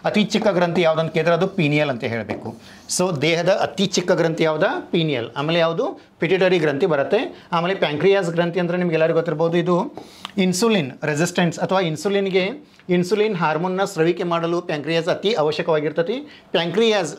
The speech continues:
ಸರಿಯಾದ ಕಾರ್ಯವನ್ನು ನಿರ್ವಹಿಸ್ತಿತ್ತಂದ್ರೆ ಅವಾಗ ಸ-, just ಸಕ್ರಿಯವಾದಂಥ ಶು-, ಆ, ಶುಗರ್ ಲೆವೆಲ್ ಏನಿರ್ತೈತಿ ಹೆಚ್ಚಾಗತ್ತೆ ಮತ್ತು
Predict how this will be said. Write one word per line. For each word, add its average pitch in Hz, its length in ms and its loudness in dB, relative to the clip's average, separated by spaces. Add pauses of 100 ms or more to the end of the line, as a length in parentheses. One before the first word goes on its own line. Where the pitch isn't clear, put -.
ಸರಿಯಾದ 170 400 0
ಕಾರ್ಯವನ್ನು 165 400 0
ನಿರ್ವಹಿಸ್ತಿತ್ತಂದ್ರೆ 165 680 0 (380)
ಅವಾಗ 180 240 2 (840)
ಸ-, - 260 -2
just 196 280 2
ಸಕ್ರಿಯವಾದಂಥ 190 760 0 (260)
ಶು-, 220 180 -6
ಆ, 170 260 0
ಶುಗರ್ 185 480 0
ಲೆವೆಲ್ 165 300 0
ಏನಿರ್ತೈತಿ 180 380 -6
ಹೆಚ್ಚಾಗತ್ತೆ 185 580 -2
ಮತ್ತು 240 460 -4